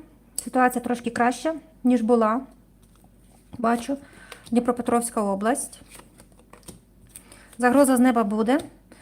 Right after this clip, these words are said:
Ой, дуже швидко. По вісьмірці була, дивіться, це буде таке враження, що знову ж таки в найближчі сутки.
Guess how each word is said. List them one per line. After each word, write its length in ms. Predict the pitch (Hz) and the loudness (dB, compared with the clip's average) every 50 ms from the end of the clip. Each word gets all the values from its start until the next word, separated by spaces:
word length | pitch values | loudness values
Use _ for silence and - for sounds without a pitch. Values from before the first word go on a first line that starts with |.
| - - - - | -20 -20 -18 -8
Ой, 180 | - 226 226 247 | -2 0 2 2
дуже 220 | 220 247 247 269 | 2 2 2 2
швидко. 440 | 254 - - 226 220 220 - 220 214 233 - - - - | 0 0 -2 -4 -4 -4 -6 -8 -8 -8 -10 -14 -16 -6
По 120 | - 262 277 | -2 0 2
вісьмірці 400 | 269 269 - 269 277 277 277 254 | 2 4 6 4 4 4 2 -2
була, 280 | 214 240 233 247 262 | 0 2 2 2 0
дивіться, 340 | 240 220 226 233 233 233 233 | 0 0 -2 -4 -2 -4 -6
це 120 | 226 247 247 | -4 -4 -2
буде 220 | 226 262 240 240 | -2 0 0 0
таке 180 | 240 - 247 233 | 0 0 -2 0
враження, 340 | 240 254 254 240 240 233 | 2 2 2 4 2 2
що 120 | 233 233 220 | 2 0 -2
знову 180 | 214 233 240 | 0 0 0
ж 80 | 233 233 | 0 -2
таки 200 | - - 226 214 | -8 -6 -6 -6
в 120 | 202 208 | -6 -4
найближчі 460 | 208 214 220 208 214 247 240 247 254 233 | -2 -2 -2 0 0 -2 -2 -4 -8 -8
сутки. 440 | - - 220 196 - - 208 220 | -8 -8 -10 -10 -10 -12 -12 -12